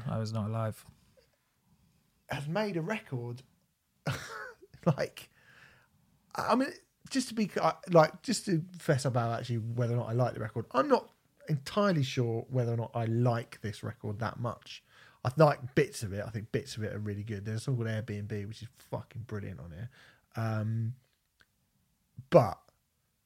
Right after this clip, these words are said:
Speaker 2: for Kim Gordon to be this deep into her career and make a record which probably has more in common with that J peg Mafia album that we were just talking about <laughs> than it does anything to do with kind of eighties post-punk,
Speaker 1: Yeah.
Speaker 2: like,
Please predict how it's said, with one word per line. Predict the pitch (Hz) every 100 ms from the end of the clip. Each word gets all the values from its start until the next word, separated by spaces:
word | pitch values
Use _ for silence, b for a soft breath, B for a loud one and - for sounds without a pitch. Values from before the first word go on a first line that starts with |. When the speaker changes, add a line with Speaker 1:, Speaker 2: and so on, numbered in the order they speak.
| - _ _ _ _ _
Speaker 2:
for | - 160
Kim | 226 226
Gordon | 196 170 123 113
to | 123
be | 123
this | 139 131
deep | 131 123
into | 113 120
her | 107
career | 120 104 101
and | 117
make | 110 110
a | 113
record | 113 - 107 107
which | 110 - -
probably | 190 185
has | 151 131
more | 170
in | 156
common | - 131 117
with | 117
that | 113
J | 120 117
peg | 113 113
Mafia | 120 107 104
album | 101 104
that | 90
we | 98
were |
just | 101 117
talking | 101 101
about | 104 101 - -
<laughs> | - -
than | 202
it | 170 127
does | 139 127 -
anything | - 127 117 120
to | 110
do | 113 113
with | 107 107
kind | 120 113
of | 110 - b b -
eighties | 117 110 113 107
post-punk, | - 110 - - 104 104 - _
Speaker 1:
Yeah. | - 135 131
Speaker 2:
like, | -